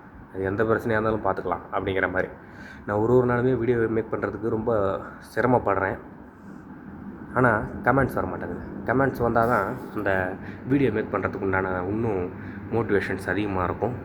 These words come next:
ஓகே, இவ்வளோ தூரம் தான். இப்ப அஞ்சு நிமிஷத்துக்கு மேல பேசி இந்த வார்த்தையை சொல்றேன். இதே அஞ்சு நிமிஷம் கடந்து யாரு பார்த்து யாரு கமெண்ட் பண்ண போறீங்க? ஒரு சில பேர் பார்க்குறீங்க, ஆனா something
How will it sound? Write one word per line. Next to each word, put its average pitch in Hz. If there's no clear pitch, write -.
ஓகே, 165
இவ்வளோ 117
தூரம் 143
தான். 139
இப்ப 127
அஞ்சு 110
நிமிஷத்துக்கு 113
மேல 113
பேசி 113
இந்த 101
வார்த்தையை 101
சொல்றேன். 98
இதே 110
அஞ்சு 113
நிமிஷம் 120
கடந்து 127
யாரு 120
பார்த்து 107
யாரு 110
கமெண்ட் 101
பண்ண 92
போறீங்க? 95
ஒரு 123
சில 135
பேர் 151
பார்க்குறீங்க, 147
ஆனா 107
something 95